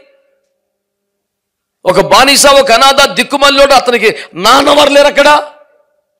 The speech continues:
దేవుని తోడుండబట్టి బతికింది, బతికి బట్ట కట్టిగాడు. చంపేస్తే అసలు అడిగేవాడు అప్పీలే ఉందండి అసలు దానికి. జైల్లో పడేస్తే మీరు ఊహించండి, జైలు ఖైదీలు అందరూ అడుగుతారు, అడగరా?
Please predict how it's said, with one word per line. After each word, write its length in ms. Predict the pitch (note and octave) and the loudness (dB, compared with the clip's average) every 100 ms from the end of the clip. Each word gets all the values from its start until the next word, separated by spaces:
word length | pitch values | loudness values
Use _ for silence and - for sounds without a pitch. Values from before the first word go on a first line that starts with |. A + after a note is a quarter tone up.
| _ _ _ _ _ _ _ _ _ _ _ _ _ _ _ _ _ _ _ _ _ _ _ _ _ _ _ C3 | _ _ _ _ _ _ _ _ _ _ _ _ _ _ _ _ _ _ _ _ _ _ _ _ _ _ _ -10
దేవుని 560 | A2+ G#3 C#4+ D4+ D#4 | 0 2 4 2 0
తోడుండబట్టి 760 | D4 A3+ D4+ E4 E4 E4 D#4+ D#4+ | -2 2 2 2 0 -2 -2 -2
బతికింది, 440 | D4+ D4 C#4+ C#4+ A#3+ F#3 | -4 -4 -6 -6 -10 -12
బతికి 520 | F#3+ F3 D#3 B3+ C#4 C#4+ | -20 -20 -6 -4 -2 -2
బట్ట 220 | C#4 C4 | -2 -2
కట్టిగాడు. 440 | A3+ G#3+ G3 - - _ _ _ _ _ _ - | -2 -4 -4 -10 -16 _ _ _ _ _ _ -8
చంపేస్తే 360 | G#3 G4 - G#4+ | -2 0 0 0
అసలు 280 | - D4 - - | 0 -2 -4 -4
అడిగేవాడు 400 | G3 D4 F4+ G4 | -2 0 0 2
అప్పీలే 460 | D#4+ A3+ - G4+ G4+ | 2 0 -2 -2 -2
ఉందండి 320 | D4 A3 F3+ | -2 -4 -6
అసలు 160 | D#3+ | -6
దానికి. 380 | D#3 D#3 D#3 A#3 - _ _ _ _ _ _ _ _ _ _ _ _ | -8 -8 -10 -16 -18 _ _ _ _ _ _ _ _ _ _ _ _
జైల్లో 300 | C3+ C4 E4+ D4+ | 0 0 2 0
పడేస్తే 640 | C4+ A#3+ - G#3 D3 - _ _ _ _ _ - | 0 0 0 -2 -4 -10 _ _ _ _ _ -6
మీరు 120 | C4+ | -2
ఊహించండి, 420 | D4+ D4 B3 C4+ | 0 -2 -2 -2
జైలు 240 | B3 B3 | 0 0
ఖైదీలు 400 | B3 B3 A#3 C4 | 0 0 0 -2
అందరూ 220 | A#3+ C4+ C4 | 0 0 0
అడుగుతారు, 280 | B3 C#4 | 2 2
అడగరా? 400 | B3+ A3 A3 A3 | 0 0 -2 -4